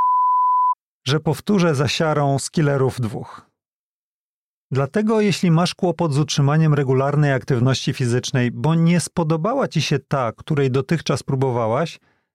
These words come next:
podejdź inaczej do całej sprawy. Po pierwsze, pomyśl o aktywności fizycznej z miłością, bo to nie musi być niechciany obowiązek. Jeśli akurat pochodzisz z domu, w którym nigdy nie było czasu na jakieś tam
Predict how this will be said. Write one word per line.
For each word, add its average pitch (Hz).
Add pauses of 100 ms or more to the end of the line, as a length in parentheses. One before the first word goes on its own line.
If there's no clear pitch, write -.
(260)
podejdź 151
inaczej 233
do 123
całej 113
sprawy. 113 (1200)
Po 165
pierwsze, 233
pomyśl 202
o -
aktywności 160
fizycznej 156 (400)
z 156
miłością, 214 (560)
bo 151
to 185
nie 185
musi 240
być 135 (120)
niechciany 156
obowiązek. 110 (680)
Jeśli 175
akurat 254
pochodzisz 180
z 135
domu, 151
w -
którym 156
nigdy 233
nie 247
było 208
czasu 202
na 147
jakieś 156
tam 147